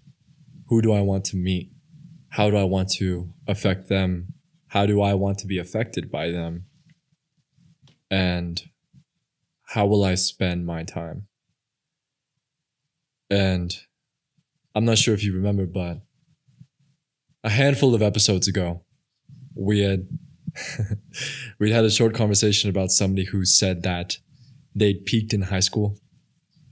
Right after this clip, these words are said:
or, like, they felt like they had peaked a long, long time ago, and everything from that point out was to be a downhill rolling into the dirt and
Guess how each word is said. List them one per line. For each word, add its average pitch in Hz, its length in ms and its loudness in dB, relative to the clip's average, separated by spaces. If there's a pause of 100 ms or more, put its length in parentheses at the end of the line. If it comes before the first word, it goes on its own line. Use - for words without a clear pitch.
(280)
or, 98 80 -2
like, 95 120 -2
they 98 100 0
felt 98 240 0
like 98 140 -2
they 95 80 -2
had 92 160 -4
peaked 104 240 -2
a 95 40 -2
long, 92 340 0
long 92 260 0
time 95 260 -2
ago, 95 320 -2
and 87 240 -10 (400)
everything 98 640 0
from 92 380 -2 (640)
that 98 280 0
point 98 260 2
out 98 260 2
was 95 420 0
to 107 120 -2
be 95 220 2
a 90 80 0
downhill 98 840 0
rolling 98 500 4
into 95 200 0
the 95 100 -2
dirt 101 480 -2
and 92 340 -6